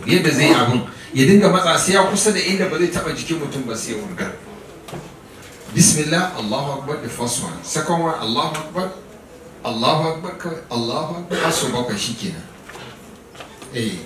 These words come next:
sai saboda haka, sai ci gaba, ha? Okay. Okay. Okay.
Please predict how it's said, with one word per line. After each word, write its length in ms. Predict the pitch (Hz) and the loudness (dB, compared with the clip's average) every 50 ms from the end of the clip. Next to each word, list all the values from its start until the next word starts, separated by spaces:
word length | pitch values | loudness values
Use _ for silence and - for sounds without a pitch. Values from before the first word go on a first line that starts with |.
| - - - - - - - | -14 -18 -18 -18 -16 -12 -6
sai 280 | - - - 143 147 147 | -2 2 6 8 8 8
saboda 360 | - 165 165 165 151 - - | 8 8 6 8 6 8 8
haka, 560 | 139 160 160 - 165 156 151 156 160 - - - - - - - - - - - - - - - - - - - - | 8 8 10 10 12 12 10 10 6 2 -4 -10 -12 -16 -18 -20 -20 -20 -18 -18 -18 -18 -18 -18 -18 -20 -20 -12 -4
sai 680 | - - - 131 131 135 131 127 127 123 120 120 117 - - - - - - - - - - - - - - - - - - - | 0 4 8 10 10 10 10 10 8 6 4 4 0 -2 -6 -12 -14 -12 -12 -12 -12 -14 -16 -18 -16 -16 -16 -16 -18 -18 -10 -6
ci 160 | - 135 127 | -4 0 2
gaba, 260 | 120 117 117 123 123 | 2 2 2 2 0
ha? 300 | 110 110 120 175 214 220 - - - - - - - - - - - - | 0 0 0 0 0 0 -2 -6 -14 -18 -20 -20 -20 -20 -20 -18 -14 -12
Okay. 300 | 95 95 - - 170 - - - - - - - - - - - - - - - - - - - - - - - - - - - - - - - - - - - - - - - - - | -12 -10 -10 -10 -12 -12 -14 -16 -18 -20 -20 -20 -20 -18 -20 -20 -20 -20 -20 -20 -20 -20 -20 -20 -20 -20 -20 -20 -20 -20 -20 -20 -20 -20 -20 -20 -20 -20 -20 -20 -20 -20 -18 -16 -12 -8
Okay. 360 | 107 107 - - - - - - - - - - - - - - - - - | -6 -6 -6 -8 -10 -12 -12 -14 -16 -16 -16 -16 -18 -18 -18 -20 -20 -16 -10
Okay. 360 | - 180 175 - - - 170 | -8 -8 -8 -8 -10 -14 -16